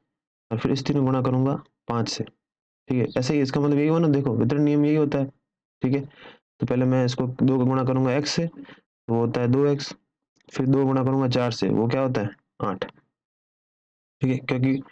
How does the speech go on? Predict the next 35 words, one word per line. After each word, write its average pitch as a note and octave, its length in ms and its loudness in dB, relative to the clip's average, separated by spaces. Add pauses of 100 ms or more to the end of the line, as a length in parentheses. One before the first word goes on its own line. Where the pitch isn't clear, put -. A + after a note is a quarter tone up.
(400)
अभी C3+ 120 0
मैंने D3 160 2
सीखा C3+ 220 0
है C3 80 0
कि B2+ 60 2
ये C3 140 2
दो, D3+ 220 4
इन D3+ 100 2
दोनों D#3 200 2
में D#3+ 100 2
से D3+ 80 2
क्या D#3 160 0
common D3+ 240 2
लिया D3+ 200 4
गया C#3+ 160 2
है, B2+ 60 -4
यानी - 580 -4
दो D3+ 160 4
इस D#3+ 120 0
एक्स D3+ 140 -2
के F#3 100 -2
साथ E3+ 200 2
भी E3+ 160 4
है E3 80 2
और C3 80 2
दो C3+ 200 4
इस, C3+ 140 0
इस D3 120 0
चार B2+ 240 -2
के B2 60 2
साथ A2+ 180 -2
भी G#2+ 180 2
है। G2 60 2
जैसे A2+ 240 -2
देखो, A2 240 0